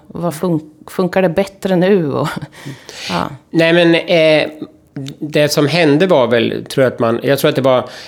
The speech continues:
Speaker 2: när vi närmade oss sommaren så var det nog ändå många som tänkte, "Ja, men efter sommaren,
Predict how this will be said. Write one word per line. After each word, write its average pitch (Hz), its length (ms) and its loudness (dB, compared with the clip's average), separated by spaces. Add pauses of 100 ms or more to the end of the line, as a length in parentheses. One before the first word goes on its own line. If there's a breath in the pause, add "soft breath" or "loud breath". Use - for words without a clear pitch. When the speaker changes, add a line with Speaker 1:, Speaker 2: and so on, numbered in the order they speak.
(220 loud breath)
Speaker 2:
när 143 300 2
vi 143 160 4
närmade 151 480 2
oss - 120 -2
sommaren 143 640 2
så - 120 -4
var 123 120 2
det 113 60 2
nog 110 140 2
ändå 104 220 -2
många 104 260 -2
som 98 140 -8
tänkte, 101 420 -8
"Ja, 120 340 2
men 104 200 -4
efter - 320 -6
sommaren, 107 500 -2